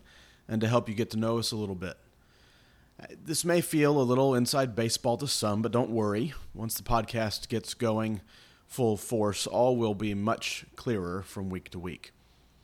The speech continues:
After our planning discussion, I surprised my co-host with an admittedly goofy game of polity trivia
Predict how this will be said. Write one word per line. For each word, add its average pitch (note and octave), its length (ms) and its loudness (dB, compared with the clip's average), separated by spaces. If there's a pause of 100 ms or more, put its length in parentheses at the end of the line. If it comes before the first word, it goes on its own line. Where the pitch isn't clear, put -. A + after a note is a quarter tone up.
(580)
After C3+ 440 0
our G#2+ 160 2
planning C3+ 360 6
discussion, G#2 560 -2
I G#2+ 80 -4
surprised A2+ 440 -2
my G#2+ 140 -2
co-host G#2+ 600 0
with A2 160 0
an G2+ 180 -4
admittedly G#2+ 580 -4
goofy B2+ 420 0
game A2 340 0
of G#2 180 -6
polity A#2 500 0
trivia G2 580 -2